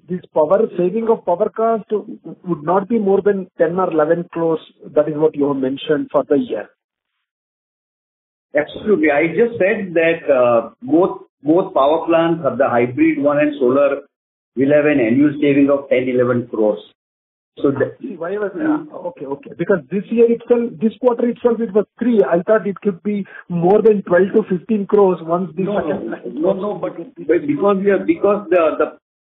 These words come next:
Speaker 2: the power is together, you know, the fuel is also there as, as per the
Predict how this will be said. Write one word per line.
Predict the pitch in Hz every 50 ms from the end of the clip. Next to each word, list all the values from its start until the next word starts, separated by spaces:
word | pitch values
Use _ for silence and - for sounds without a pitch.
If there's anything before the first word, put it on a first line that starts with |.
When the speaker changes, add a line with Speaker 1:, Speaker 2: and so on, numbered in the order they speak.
| _ _ -
Speaker 2:
the | - - - - -
power | 120 110 131 - 320 190 208 - - - - - _ _ -
is | 330 349 339 - - - _ _ _ _ - -
together, | 175 170 156 143 127 127 123 185 196 202 208
you | 185 175 -
know, | 190 202 190
the | 175 175 160 -
fuel | 165 175 185 185 190
is | 190 175 170
also | 160 156 156 156 - 180 156 123
there | 139 135 123 113 113 117 120
as, | 120 - -
as | 135 135 - -
per | - 160 151 147
the | 147 147 143 143 135 127 123 113 - -